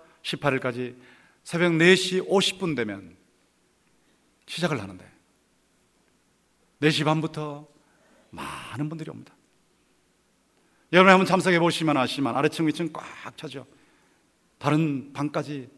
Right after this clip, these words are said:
들어가지 않습니까? 주님을 사모하는 분들이 모여들거든요. 이렇게 모여들어서 기도를 하는데 이 새벽 기도 이번에는 특별히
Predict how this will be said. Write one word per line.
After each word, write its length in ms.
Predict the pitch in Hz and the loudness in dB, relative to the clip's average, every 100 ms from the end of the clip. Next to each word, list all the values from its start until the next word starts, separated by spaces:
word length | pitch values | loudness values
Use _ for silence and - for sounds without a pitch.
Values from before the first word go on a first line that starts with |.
| - | -16
들어가지 320 | 143 143 143 | -14 -14 -14
않습니까? 420 | 123 - - - - _ _ _ _ _ _ _ _ _ - | -18 -18 -20 -20 -20 _ _ _ _ _ _ _ _ _ -2
주님을 380 | - 247 254 247 | 8 10 12 10
사모하는 480 | - 233 220 214 | 8 8 8 8
분들이 340 | 190 185 196 208 - - - | 2 -2 -4 -6 -16 -16 -6
모여들거든요. 580 | 185 208 135 - - - _ _ _ _ _ _ _ - - | -4 -2 -6 -12 -20 -20 _ _ _ _ _ _ _ -20 2
이렇게 160 | 165 240 | 10 12
모여들어서 420 | 208 208 214 208 | 12 12 12 10
기도를 260 | 196 196 | 6 8
하는데 220 | 175 180 170 | 8 6 2
이 80 | |
새벽 280 | 226 220 208 | 2 -2 -2
기도 140 | 220 202 | 0 2
이번에는 320 | 175 180 190 | 2 0 -4
특별히 420 | 170 180 175 165 | -6 -6 -6 -8